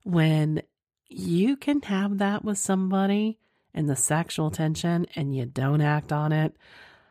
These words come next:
kudos to you guys. I think that's amazing. I think still this was still a sexually strong story. I still think it was a good lesson into teasing. I would say this is right up there with tease and denial.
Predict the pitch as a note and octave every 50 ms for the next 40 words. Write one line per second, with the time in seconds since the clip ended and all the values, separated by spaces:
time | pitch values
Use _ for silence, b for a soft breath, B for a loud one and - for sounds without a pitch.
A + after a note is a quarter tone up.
0 | B B B B _ _ _ _ _ _ _ _ _ _ _ _ - - - -
1 | E3+ F3 F3+ F3+ F3 E3+ E3+ - - - D3+ D3+ D3+ D3+ D3 C3+ C3 C3+ - -
2 | - - - - - _ _ _ _ _ _ _ _ _ _ _ - - F3+ D#3+
3 | D3 D3 C#3+ C#3+ C#3 C#3 C3+ C#3 - - C3 C3+ C3+ B2+ B2+ - C#3 C3+ C3 C3+
4 | C3 C#3 C3+ C3 A#2 A2+ A2+ - - - _ - - D3 D3 - - D3 D3+ -
5 | - - - - - D#3 D#3 E3 F#3 F#3 F#3 D#3+ - - G3 - - - - -
6 | E3+ D#3+ D#3 - - F3 D#3+ E3+ D#3 - - - - - - D#3 D#3+ - - -
7 | F3+ E3 E3 E3 E3 D#3 D#3+ D#3+ b b b b b b b b b b b b
8 | _ _ _ - - - F#3 E3+ E3 D#3+ D#3 D3+ D#3 D#3 D#3 - - - - E3
9 | D#3+ D#3+ E3 F#3 G3+ - - F3+ - - - F#3 F3+ - - F#3 F3 E3+ - -
10 | - F3 E3 F3 E3 D#3+ D#3 - F3+ F#3 G3 F#3+ F#3 F3 E3 D#3+ - - F3 -
11 | - F3 E3 D#3+ E3+ D#3+ - - - - F#3+ F#3 F#3 E3+ E3 D#3 D3+ D3+ D3 D3+
12 | E3 - _ - G3+ A3+ C#4 D4+ D4 - - B3+ A3 G3+ F#3+ G#3 G3 - F#3 E3
13 | D#3 D#3 D#3 D3+ D3+ D#3+ D#3+ - - D3+ D3 D3+ D#3+ E3 C#3 - - - - C#3
14 | D3 D3 - - C3 B2+ B2+ A#2+ B2 B2 A#2+ A#2+ A#2+ A#2 A2+ G#2 F#2+ F#2+ -